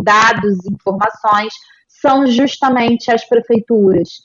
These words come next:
Então, eu gostaria de ver os prefeitos, por exemplo, dizerem que eles vão criar centros de inteligência e informação dentro das suas prefeituras.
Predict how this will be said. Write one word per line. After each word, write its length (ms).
Então, 180
eu 140
gostaria 640
de 120
ver 540
os 140
prefeitos, 800
por 120
exemplo, 840
dizerem 480
que 60
eles 180
vão 200
criar 300
centros 640
de 80
inteligência 800
e 160
informação 720
dentro 340
das 140
suas 160
prefeituras. 680